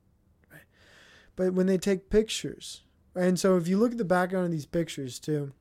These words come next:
uh, I've determined that this, it might be an Andy Warhol in the top left. I, obviously an original, and I'm, I haven't exactly narrowed down.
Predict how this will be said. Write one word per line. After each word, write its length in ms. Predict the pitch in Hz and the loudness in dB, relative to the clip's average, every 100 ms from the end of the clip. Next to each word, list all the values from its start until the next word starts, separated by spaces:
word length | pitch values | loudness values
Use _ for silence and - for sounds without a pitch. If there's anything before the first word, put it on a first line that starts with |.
| _ _ _ _ _ _ _ - - - | _ _ _ _ _ _ _ -20 -16 -4
uh, 320 | 160 156 156 | 0 2 2
I've 140 | 165 | 0
determined 460 | 160 175 220 226 233 | -4 -2 0 0 0
that 160 | 190 160 | -2 0
this, 260 | 180 - - _ _ | -2 -2 -14 _ _
it 120 | 180 | -2
might 260 | 165 170 190 | 0 -2 -2
be 100 | 214 | -2
an 100 | 190 - | -2 -4
Andy 320 | 165 180 180 | -4 -2 -2
Warhol 640 | 147 139 156 165 180 190 - _ _ _ - - - - - - _ _ _ - | -2 -2 -2 -2 -2 -4 -10 _ _ _ -20 -20 -20 -20 -20 -20 _ _ _ -4
in 80 | 160 | -2
the 80 | |
top 400 | 147 - 165 160 | -2 -2 -2 -2
left. 480 | 160 147 143 165 - - - | -2 0 0 -2 -6 -18 -8
I, 380 | 170 175 170 170 | 0 4 4 4
obviously 520 | 185 175 185 170 185 | 2 4 4 4 4
an 120 | 170 160 | 2 2
original, 680 | 151 160 156 156 156 156 - | 2 2 2 2 2 0 -2
and 400 | 165 160 156 156 160 | -2 0 0 0 -2
I'm, 240 | 165 170 170 _ - | 0 0 -2 _ -2
I 80 | 160 | 2
haven't 320 | 175 190 170 _ - | 4 4 0 _ -8
exactly 440 | 156 156 170 175 | 0 2 4 4
narrowed 840 | 165 156 160 165 165 165 165 156 143 | 2 2 2 4 4 4 2 0 2
down. 540 | 165 165 160 156 151 | 4 4 2 0 -4